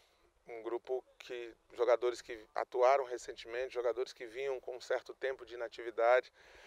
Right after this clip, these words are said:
é, jogadores que, da, de, vindo de vários lugares, é, é, e, e a gente precisava homogeneizar esse grupo nesse curto espaço de tempo. Não é fácil, é,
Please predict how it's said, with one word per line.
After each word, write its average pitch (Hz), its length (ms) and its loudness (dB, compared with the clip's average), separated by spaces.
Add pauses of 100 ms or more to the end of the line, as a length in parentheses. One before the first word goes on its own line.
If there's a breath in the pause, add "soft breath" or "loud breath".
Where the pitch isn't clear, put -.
(520 soft breath)
é, 120 460 6
jogadores 127 520 2
que, - 160 -16 (460)
da, 117 220 6
de, 113 180 -14 (100)
vindo 143 260 -6
de 120 120 -8
vários 123 400 4
lugares, 120 520 4
é, 143 60 -2
é, 113 760 -4
e, 110 340 -10
e 104 60 0
a 107 40 0
gente 120 180 -8
precisava 131 480 0
homogeneizar 165 840 0
esse - 180 -6
grupo 120 440 -8
nesse 135 300 -8
curto 160 380 -10
espaço - 360 -2
de 110 80 -14
tempo. - 340 -16 (300 soft breath)
Não 123 160 2
é 147 80 2
fácil, - 480 2 (720 soft breath)
é, 107 500 6